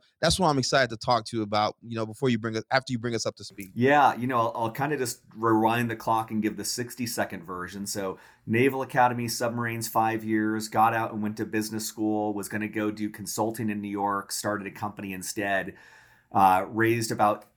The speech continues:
Speaker 2: two million, three million in funding from Google's chairman, Eric Schmidt, for that first company. At the time, that felt like a lot of money. Now it's, like, barely a seed round. Um, and since then have kind of had, um,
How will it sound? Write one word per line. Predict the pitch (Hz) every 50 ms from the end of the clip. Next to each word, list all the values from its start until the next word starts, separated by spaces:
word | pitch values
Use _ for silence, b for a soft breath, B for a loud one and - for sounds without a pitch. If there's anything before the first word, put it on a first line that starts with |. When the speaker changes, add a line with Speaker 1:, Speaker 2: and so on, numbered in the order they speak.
| _ _ _ _ _ _ _ - -
Speaker 2:
two | - - - 143 143
million, | 139 135 127 127 127 123 123 120
three | 120 - 131
million | 127 127 123 123 120 117
in | 113 110
funding | - - 113 113 113 113 113 113
from | 110 117 110 107
Google's | 110 110 107 107 110 110 110
chairman, | - - 113 107 104 101 -
Eric | - 104 104 104 104 -
Schmidt, | - - 113 107 104
for | - - 107
that | 98 92 - -
first | - - 127 127 - -
company. | - 123 117 117 117 117 113 -
At | - 107
the | -
time, | 110 - - - 117 117 117 120
that | 117 113 107 -
felt | - 113 104 107
like | 113 113 113
a | 107
lot | 107 107 104 104
of | 104 101
money. | 110 107 107 107 107 107
Now | 101 98 95 98 104 101
it's, | 95 -
like, | - 98 95 87 -
barely | 101 98 98 101 101 101 98
a | 92
seed | 90 - - 110 104 104 101
round. | 98 101 101 101 98 98 101 101 101 98 B B B B B B B
Um, | - 104 101 98 95 95 92 95 107 110 -
and | 120 113 113 113 113 113 113 110 110 107 B B B B B B B B
since | - - - - 165 180 196 208 -
then | - 135 139 147 147 127
have | 127 120 117
kind | - 127 123 123
of | 120 117
had, | 101 113 113 113 113 110 107 - -
um, | - 117 107 104 101 98 98 104